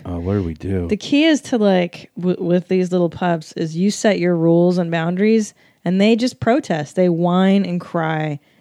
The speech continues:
Speaker 2: and fucking cry, and then one day you've just broken them.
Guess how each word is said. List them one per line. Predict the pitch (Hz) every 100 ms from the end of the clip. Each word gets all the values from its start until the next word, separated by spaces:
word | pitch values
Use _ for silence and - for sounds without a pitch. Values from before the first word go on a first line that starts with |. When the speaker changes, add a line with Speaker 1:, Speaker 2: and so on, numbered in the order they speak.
| -
Speaker 2:
and | 160
fucking | - - 185 185 180
cry, | - 156 147 143
and | 143 156
then | 156 156
one | 170 202
day | 208 208
you've | 202 180
just | 170 151 -
broken | 160 151 143
them. | 139 139 147